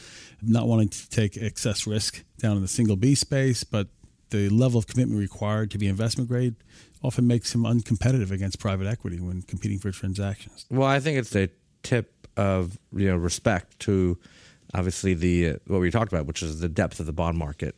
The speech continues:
Speaker 2: and the different pockets of the, where the bond market is today and where it's going, to make sure that that flexibility exists.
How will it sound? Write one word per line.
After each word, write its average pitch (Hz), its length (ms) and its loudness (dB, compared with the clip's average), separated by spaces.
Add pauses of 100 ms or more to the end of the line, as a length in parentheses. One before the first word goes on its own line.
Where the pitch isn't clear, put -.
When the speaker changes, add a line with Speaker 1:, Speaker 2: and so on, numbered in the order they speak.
(120)
Speaker 2:
and 104 100 0
the 98 60 4
different 95 300 0
pockets 110 420 -2
of 85 80 -2
the, 78 80 -4
where 92 160 2
the 90 80 2
bond 87 260 0
market 85 460 -2
is 92 180 2
today 101 220 0
and 98 100 2
where 90 120 0
it's 80 100 -6
going, 98 340 2 (580)
to 98 100 0
make 98 160 2
sure 101 180 0
that 80 140 2
that 87 120 0
flexibility 87 540 0
exists. 82 600 -4